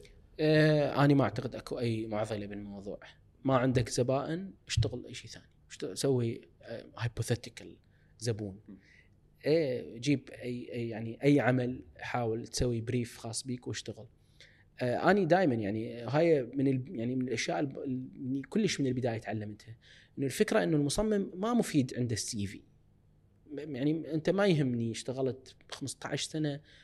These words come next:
Speaker 1: أو اشتغلت ست أشهر. المصمم اللي يفيده أكثر هو البورتفوليو مالته، اللي هو الأعماله، شنو اللي مشتغله. عندك بورتفوليو قوي، أني أضمن لك إنه أنت تقدر تحصل على عمل جيد. ما لقيت أحد ي-، يعني، يوكلك بعمل جيد،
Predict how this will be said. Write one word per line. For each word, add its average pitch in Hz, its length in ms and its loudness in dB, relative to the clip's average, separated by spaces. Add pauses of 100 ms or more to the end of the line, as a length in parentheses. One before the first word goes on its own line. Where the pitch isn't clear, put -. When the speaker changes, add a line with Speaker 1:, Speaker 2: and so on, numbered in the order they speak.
(160)
Speaker 1:
أو 135 60 -2
اشتغلت 127 480 -2
ست - 380 -6
أشهر. 110 340 -8 (580)
المصمم 151 600 2
اللي 143 180 4
يفيده 165 340 -2
أكثر 156 220 -6
هو 147 100 -2
البورتفوليو 135 560 -4
مالته، - 280 -14 (320)
اللي 131 120 -8
هو 123 100 -8
الأعماله، 120 800 0 (500)
شنو 160 180 0
اللي 123 180 -2
مشتغله. 113 520 -6 (560)
عندك 170 220 2
بورتفوليو 160 420 -2
قوي، 156 260 -2
أني 143 220 2
أضمن 143 400 6
لك 123 180 4
إنه 127 160 -6
أنت - 140 -6
تقدر 120 360 -6 (320)
تحصل - 340 -6
على 101 180 -4
عمل 101 260 -8
جيد. 98 380 -12 (360)
ما 160 180 8
لقيت 175 340 10
أحد - 340 0
ي-، 131 240 -2
يعني، 117 240 -2
يوكلك 156 500 8
بعمل 120 340 4
جيد، 117 440 0